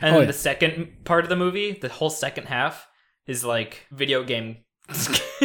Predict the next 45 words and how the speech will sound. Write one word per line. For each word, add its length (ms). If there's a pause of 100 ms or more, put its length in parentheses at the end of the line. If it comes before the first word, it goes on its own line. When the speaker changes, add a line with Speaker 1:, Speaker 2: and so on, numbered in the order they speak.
Speaker 1:
cutscenes 1080
today. 320
Speaker 2:
Yeah, 240
the 180
scene 400
where, 300
um, 360
like, 300 (180)
the 400
roads 520
are, 100
like, 160
splitting 460
in 100
half 300
and 100
there's 160
the 80
crack 580
going 320
down 260
the 80
city, 580
like, 280
that 280
was, 420 (240)
that 160
was 140
cool. 480
That 100
was 160
good 220
looking. 300 (320)
Speaker 1:
I 100
even, 320
uh, 440 (300)
I, 120 (160)
I've 140
watched 300
through 180
that 180
movie 240
so 200
many 360
god, 360